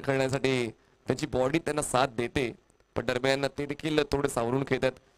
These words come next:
कारण या अगोदरच्या सामन्यामध्ये त्यांना जास्त काही योगदान देता आलं नाही, त्याचमुळे आता काहीतरी द्यायचं आहे,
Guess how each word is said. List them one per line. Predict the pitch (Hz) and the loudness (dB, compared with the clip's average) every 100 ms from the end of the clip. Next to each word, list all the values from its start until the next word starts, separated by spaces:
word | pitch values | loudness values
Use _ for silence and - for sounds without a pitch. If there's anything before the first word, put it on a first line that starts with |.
| - | -6
कारण | 131 | -4
या | 117 131 139 | -2 0 2
अगोदरच्या | 131 127 135 143 | 0 0 0 0
सामन्यामध्ये | 127 131 131 127 135 | 0 0 0 0 -2
त्यांना | 131 131 | -2 -2
जास्त | 131 123 - | -4 -6 -4
काही | 131 135 | -2 0
योगदान | 123 120 131 | -2 -4 -6
देता | 123 131 110 | -6 -6 -4
आलं | 123 127 | -2 0
नाही, | 117 123 143 _ _ _ - | -2 -2 -6 _ _ _ -6
त्याचमुळे | 120 120 139 156 - | -6 -4 -6 -6 -4
आता | 113 - | -4 -2
काहीतरी | 160 143 135 156 | -4 -2 -4 -6
द्यायचं | 127 117 113 | -2 -4 -2
आहे, | 117 | -4